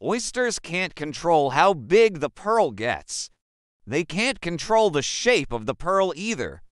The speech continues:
All they can do is just keep coating it with more and more material until the pearl is formed. So if you want to make a really big pearl, you actually have to stop the pearl from forming at the right time.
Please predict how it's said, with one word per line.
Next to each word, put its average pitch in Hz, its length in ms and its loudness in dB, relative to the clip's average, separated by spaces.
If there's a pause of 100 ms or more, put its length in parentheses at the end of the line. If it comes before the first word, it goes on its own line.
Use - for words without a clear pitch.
All 254 240 2
they 269 180 4
can 233 200 -4
do 180 320 2
is 107 160 -4
just 156 340 -2
keep 220 260 -6
coating 196 380 0
it 147 120 -4
with 131 180 -6
more 220 440 2
and 196 360 -2
more 220 240 0
material 190 720 0
until 139 280 -4
the 165 120 -2
pearl 196 400 0
is 156 100 -6
formed. 120 580 0 (640)
So 170 360 6
if 135 100 0
you 139 120 -2
want 196 260 2
to 175 60 -2
make 180 180 2
a 170 40 4
really 165 460 2
big 170 340 2
pearl, 175 480 2
you 139 160 0
actually 240 580 -2
have 180 260 2
to 180 100 -6
stop 208 420 -2
the 196 80 -6
pearl 175 460 0
from 120 220 -6
forming 139 480 -2
at 143 80 -10
the 147 80 0
right 151 280 2
time. 147 540 -2